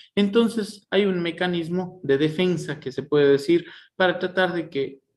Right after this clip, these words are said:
mantenga más sangre dentro del, del glomérulo y lo que hace es la arteriola aferente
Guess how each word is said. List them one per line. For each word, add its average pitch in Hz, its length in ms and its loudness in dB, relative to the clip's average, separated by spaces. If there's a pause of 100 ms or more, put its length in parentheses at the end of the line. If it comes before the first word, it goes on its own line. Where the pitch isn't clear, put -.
(120)
mantenga 151 520 2
más 139 220 -4
sangre 151 300 -2
dentro 139 360 -2
del, 151 260 -8
del 143 160 0
glomérulo 165 600 0
y 185 80 -2
lo 185 180 -2
que 202 140 -2
hace 208 420 -2
es 170 240 -2
la 139 120 0
arteriola 190 520 -4
aferente 190 760 -4